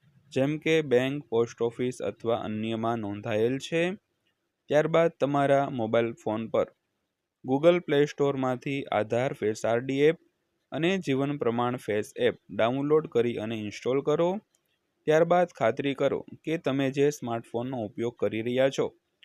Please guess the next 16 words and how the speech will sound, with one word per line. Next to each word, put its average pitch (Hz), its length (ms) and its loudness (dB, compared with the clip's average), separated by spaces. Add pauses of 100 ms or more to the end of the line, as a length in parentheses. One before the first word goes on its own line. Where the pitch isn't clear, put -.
(240)
તેમાં 165 360 2
ઓછામાં 147 480 0
ઓછો 135 420 0
પાંચ 117 380 -4
મેગાપિક્સલનો 113 880 -4
ફ્રન્ટ 104 380 -6
કેમેરા 98 480 -2
છે 98 240 -6
કે 123 200 -4 (140)
નહીં. 104 400 -6 (760)
ત્યારબાદ 151 460 4
પેન્શનરનો 131 760 -2
ચહેરો 120 420 -2
સ્કેન 107 380 -8
કરવા 123 340 -2
માટે 147 320 -2